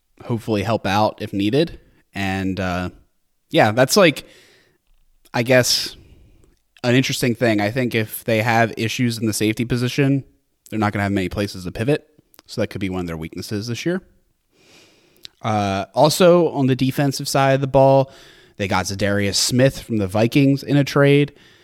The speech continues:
Uh, if you recall, they got a sixth and seventh round pick in two thousand twenty-five. Um, and then Cleveland gave away their fifth in twenty twenty-four and,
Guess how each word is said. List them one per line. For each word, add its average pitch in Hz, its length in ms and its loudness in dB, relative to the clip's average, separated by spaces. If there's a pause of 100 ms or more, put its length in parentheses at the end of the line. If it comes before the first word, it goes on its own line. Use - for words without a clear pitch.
(200)
Uh, 85 300 -6
if - 120 -12
you 110 60 -6
recall, 113 800 0
they 95 160 -2
got 85 220 -4
a - 60 -8
sixth - 380 -2
and 98 100 -6
seventh 110 320 -2
round 98 240 -6
pick 113 280 -8
in 92 140 -12
two 117 300 -12
thousand 104 400 -4
twenty-five. 107 1000 -6 (520)
Um, 85 560 -4 (260)
and 98 120 -8
then 87 60 -8
Cleveland 107 400 -2
gave 98 180 -2
away 90 360 -2
their 73 180 -8
fifth - 520 -6
in 92 140 -10
twenty 95 260 -8
twenty-four 101 800 -4
and, 85 460 -6